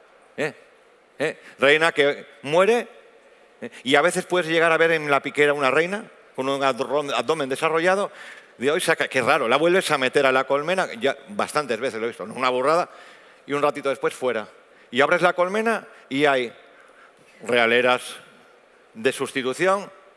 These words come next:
y realeras de salvamento. Y dices, "¿qué ha pasado?". Como si hubieras hecho un enjambre. Aquí pasa algo. Es muy frecuente. Bueno, pues la reina fatigada, cansada, ya, ya antes de buscar abejas, ya las normas, notas en las realeras,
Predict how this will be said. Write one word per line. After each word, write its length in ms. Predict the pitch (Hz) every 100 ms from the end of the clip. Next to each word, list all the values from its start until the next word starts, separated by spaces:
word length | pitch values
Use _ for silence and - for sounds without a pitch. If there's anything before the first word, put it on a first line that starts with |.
| _ _ _ _ _ -
y 100 | 196
realeras 480 | 202 214 233 233 208
de 100 | 196
salvamento. 680 | 180 160 156 214 190 139
Y 60 | 110
dices, 140 | 104
"¿qué 80 | 135
ha 20 |
pasado?". 300 | 117 - 185
Como 160 | 147 139
si 100 | 131
hubieras 200 | 165 151
hecho 120 | 156
un 80 | 139
enjambre. 280 | 113 151 127
Aquí 120 | 185
pasa 380 | 170 - 135 123
algo. 340 | 101 87 92 - - - -
Es 100 | 135
muy 140 | 156
frecuente. 580 | 143 120 110 104 92 95 - _ -
Bueno, 220 | 123 107 - -
pues 140 | 117 110
la 120 | 110
reina 300 | 131 147 147
fatigada, 520 | 139 147 147 147 147
cansada, 540 | 143 139 147 151 156 - - - -
ya, 220 | 113 143 -
ya 180 | 113 147
antes 240 | 151 151 127
de 120 | 135
buscar 360 | 131 - 139
abejas, 360 | 139 131 139 135
ya 120 | 127
las 120 | 131
normas, 260 | 127 117 120
notas 300 | 131 143 135
en 80 | 131
las 100 | 107
realeras, 420 | 123 135 110